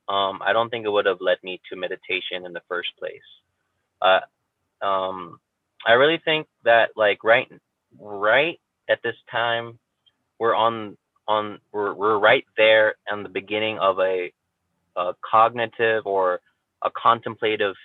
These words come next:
fitness revolution. Kinda like, I think around the sixties, seventies, uh, more, I think sixties is when, like, physical fitness, it became a thing. Like,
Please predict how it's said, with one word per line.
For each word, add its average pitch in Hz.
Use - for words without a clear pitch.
fitness 104
revolution. 92
Kinda 131
like, 123
I -
think 151
around 131
the 104
sixties, 165
seventies, 160
uh, 107
more, 120
I 107
think 160
sixties 143
is 107
when, 107
like, 98
physical 117
fitness, 120
it 107
became 113
a 131
thing. 135
Like, 107